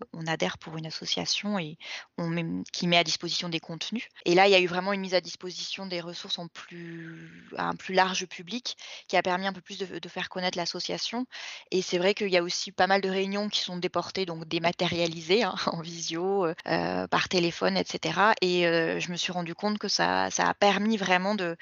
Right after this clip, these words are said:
de faciliter l'engagement et, comment dire, et comme tu disais, Pauline, ça permet vraiment de, de pallier aux difficultés géographiques.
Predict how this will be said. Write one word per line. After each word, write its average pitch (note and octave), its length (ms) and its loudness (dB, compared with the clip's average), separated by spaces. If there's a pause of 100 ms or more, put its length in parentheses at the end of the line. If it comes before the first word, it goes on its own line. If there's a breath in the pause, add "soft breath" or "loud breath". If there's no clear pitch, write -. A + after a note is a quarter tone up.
de F#3 220 -2
faciliter G3 640 2
l'engagement F#3 680 2
et, E3 680 -6 (580)
comment F3 220 -6
dire, E3 240 -6 (120)
et G#3 220 10
comme F#3+ 320 6
tu - 100 -4
disais, F3+ 120 2
Pauline, G#3 260 4
ça G3 140 4
permet F#3 240 4
vraiment F3+ 260 2
de, F3+ 220 0
de F3 100 -2
pallier F3+ 380 6
aux F#3 140 4
difficultés F3+ 500 0
géographiques. F#3 800 2